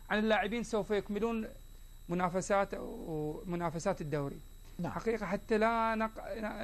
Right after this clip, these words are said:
Speaker 1: يكون هناك يعني تلكؤ في المستوى البدني، هذا جانب. المع-، أيضًا معوقات أنه لو لم تتوفر المباريات التجريبية، حقيقة هذا معوق كبير جدًا،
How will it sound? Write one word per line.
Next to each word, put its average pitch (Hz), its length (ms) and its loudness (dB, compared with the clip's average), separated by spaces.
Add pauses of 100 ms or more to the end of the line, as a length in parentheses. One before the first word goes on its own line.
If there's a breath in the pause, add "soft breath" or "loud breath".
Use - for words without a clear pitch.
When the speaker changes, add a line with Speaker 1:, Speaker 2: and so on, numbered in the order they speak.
(140)
Speaker 1:
يكون 190 360 2
هناك 202 340 0
يعني 185 140 0
تلكؤ 220 400 2
في 185 100 -4
المستوى 196 420 2
البدني، 147 460 2
هذا 151 280 0
جانب. 143 340 -2 (680 loud breath)
المع-، - 480 4
أيضًا 233 220 8
معوقات 220 600 2
أنه 226 300 0
لو 220 200 4
لم 277 160 4
تتوفر 180 760 2
المباريات 160 680 2
التجريبية، 151 600 0
حقيقة 202 440 0
هذا 214 100 2
معوق 190 400 0
كبير 180 260 2
جدًا، 151 360 -2